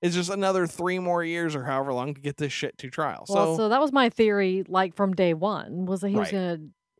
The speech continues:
Speaker 2: get a mistrial declared. And lo and behold, we're, like, ten days into it.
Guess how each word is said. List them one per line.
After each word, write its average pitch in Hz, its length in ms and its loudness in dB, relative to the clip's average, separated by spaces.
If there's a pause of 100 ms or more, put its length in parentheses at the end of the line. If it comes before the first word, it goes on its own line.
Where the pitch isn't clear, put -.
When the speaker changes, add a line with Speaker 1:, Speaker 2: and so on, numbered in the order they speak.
(140)
Speaker 2:
get 175 200 -4
a 165 60 -6
mistrial 165 440 -4
declared. 156 380 -6
And 180 600 -2
lo 202 220 4
and 190 100 0
behold, 180 560 4
we're, 180 160 2
like, 170 240 0
ten 208 180 -2
days 180 200 2
into 175 240 -2
it. 156 100 -6